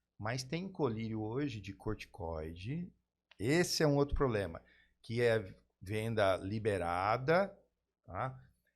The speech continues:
Que vai aliviar algumas inflamações e a pessoa pinga, às vezes tá meio inflamado, fica com o olho clarinho, fala, "Beleza, vou com-", e fica pingando, pingando.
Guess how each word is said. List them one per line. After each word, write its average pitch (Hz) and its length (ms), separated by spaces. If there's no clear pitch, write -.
Que 120 140
vai 120 400
aliviar 127 360
algumas 117 380
inflamações 117 880
e 185 40
a 175 60
pessoa 175 340
pinga, 185 680
às 95 80
vezes 113 260
tá 104 120
meio 101 160
inflamado, 156 500
fica 160 400
com 147 120
o - 20
olho 143 160
clarinho, 151 600
fala, 82 160
"Beleza, 135 680
vou 107 140
com-", 143 300
e 127 120
fica 135 320
pingando, 139 560
pingando. 113 420